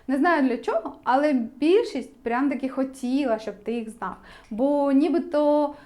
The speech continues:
колись Україна вступить в Євросоюз, то ти зможеш привести їх облік згідно міжнародних стандартів.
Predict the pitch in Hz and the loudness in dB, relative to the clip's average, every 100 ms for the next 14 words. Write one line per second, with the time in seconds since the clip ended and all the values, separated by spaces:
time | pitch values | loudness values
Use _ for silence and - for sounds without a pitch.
0 | - 269 277 349 349 - 254 285 285 269 | -6 0 2 2 0 -4 -4 -2 0 0
1 | 262 - 233 220 214 214 208 208 254 403 | -2 -8 -8 -10 -8 -6 -8 -6 0 4
2 | 554 554 - 269 415 311 269 311 320 277 | 4 4 -6 0 0 4 4 2 0 -4
3 | 233 226 226 302 269 262 392 339 262 233 | -4 -4 -4 -4 -4 2 2 2 -4 -4
4 | 254 285 262 233 - 208 208 247 285 269 | -2 0 0 -4 -10 -10 -4 -2 0 0
5 | 262 - - - 233 254 214 - - | -2 -10 -20 -6 -2 0 -2 -6 -16